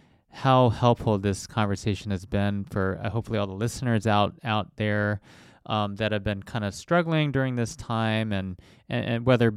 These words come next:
now during the pandemic or even pre-pandemic, you know, with a lot of these mental health, brain health issues that probably, I would venture to say, for most people haven't been validated, really haven't been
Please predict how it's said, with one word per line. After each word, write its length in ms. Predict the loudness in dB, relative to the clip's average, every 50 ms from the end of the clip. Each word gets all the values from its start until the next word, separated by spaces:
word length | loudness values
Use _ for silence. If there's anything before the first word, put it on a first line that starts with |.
| -2 _ -16
now 480 | -8 -4 0 2 4 4 6 4 4
during 200 | 4 4 2 2
the 80 | 2 2
pandemic 500 | 2 0 0 0 0 -2 -2 -4 -6 -6
or 20 |
even 220 | -6 -6 -6 -8 -8
pre-pandemic, 800 | -4 -4 -4 -4 -2 -4 -4 -4 -2 -2 0 0 0 -2 -2 -2
you 80 | -4
know, 100 | -2 -2
with 280 | 0 2 0 0 0 -4
a 20 |
lot 240 | -2 0 0 0 0
of 80 | 0 -2
these 340 | -2 -4 -4 -6 -8 -14 -18 -20 -20 -20 -20 -20 -16 -4
mental 300 | 2 2 2 4 4 0
health, 320 | 2 4 4 4 4 4 4
brain 220 | 2 2 2 4
health 180 | 2 0 0 0
issues 320 | -4 -6 -4 -6 -6 -4
that 180 | -2 -4 -4 -4 _ -14 -6
probably, 840 | -2 0 2 2 2 2 0 2 2 2 4 4 2 0 -2 -4 _ -20 -20 -20 -16 -4
I 140 | 0 2 2
would 180 | 2 2 0 -2 _
venture 300 | -2 -2 -2 -2 -2 -6
to 120 | -4 -4 -4
say, 340 | -4 -4 -2 0 0 0 0
for 200 | -2 -6 -6 -6
most 460 | -2 -2 0 0 0 -2 -4 -6 -6
people 460 | -4 -4 -4 -2 0 0 0 0 -2
haven't 480 | -4 -4 0 0 2 2 2 0 2 2
been 260 | 2 2 2 2 0
validated, 720 | 2 2 2 0 -2 -4 -4 -4 -4 -4 -4 -6 -4 0
really 260 | 0 2 4 2 2
haven't 480 | 0 0 0 0 2 2 2 -2 0 0
been 340 | 0 2 2 0 -2 -4